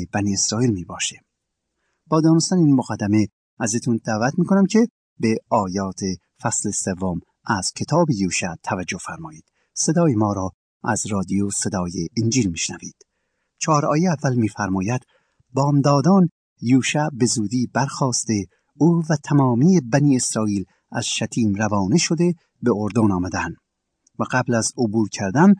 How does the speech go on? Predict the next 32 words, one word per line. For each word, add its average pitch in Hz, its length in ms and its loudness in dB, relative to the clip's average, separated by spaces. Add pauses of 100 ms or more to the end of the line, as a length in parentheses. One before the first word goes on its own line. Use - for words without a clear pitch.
(260)
در 110 140 -2
آنجا 107 420 -2 (180)
منزل 113 460 2
گرفتند 90 560 -8 (400)
و 117 140 0
بعد 113 220 2
از 95 100 -2
سه - 160 2
روز 220 280 4 (340)
رؤسای 113 600 0
ایشان 104 400 -2 (240)
از - 200 -6
میان 113 280 4
لشکرگاه 101 760 -4
گذشتند 147 540 0 (340)
و 110 160 -2
قوم 190 220 4
را 175 300 2
امر 135 340 0
کرده 110 240 -4
گفتند: 196 420 4 (300)
چون 156 400 2
صندوق 113 640 0 (160)
عهد - 300 -4 (160)
یهوه 117 440 -2 (260)
خدای 190 480 2
خود 131 240 -2
را 110 260 2
ببینید 107 440 2 (300)
که 139 100 -2
لاویان 127 720 4
کهنه 120 440 2